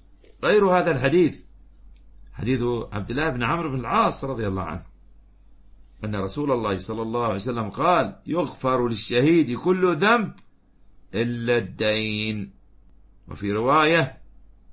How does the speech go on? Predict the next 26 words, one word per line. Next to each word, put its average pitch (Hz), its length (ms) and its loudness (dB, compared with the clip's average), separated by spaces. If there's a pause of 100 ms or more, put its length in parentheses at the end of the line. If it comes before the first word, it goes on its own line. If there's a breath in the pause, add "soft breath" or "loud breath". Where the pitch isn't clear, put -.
(720)
"القتل 139 580 0
في 123 160 0
سبيل 127 400 0
الله 127 420 0
يكفر 135 840 0
كل 170 600 2
شيء 170 440 2 (120)
إلا 107 380 -2
الدين". 110 580 0 (680)
والحديث 147 340 0
رواه 151 240 4
مسلم 185 380 2
وغيره. 160 680 2 (1080)
وعن 104 220 -2
أبي 107 180 -2
هريرة 131 360 2
رضي 123 180 -2
الله 120 160 -2
عنه 131 360 -2
أن 135 120 -2
رسول 127 400 -2
الله 117 380 0
صلى 131 160 -2
الله 131 480 2
عليه 117 120 -2
وسلم 127 420 -2